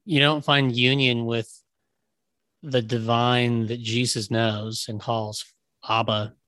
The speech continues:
through violence, because Abba is not violence.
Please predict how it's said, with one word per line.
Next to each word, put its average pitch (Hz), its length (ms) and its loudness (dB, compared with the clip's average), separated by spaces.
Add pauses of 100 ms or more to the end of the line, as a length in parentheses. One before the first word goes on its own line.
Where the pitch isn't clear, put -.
(920)
through 135 240 2
violence, 110 880 0 (480)
because 120 580 0 (800)
Abba 127 200 4
is 117 200 -2
not 110 160 -2
violence. 110 680 -6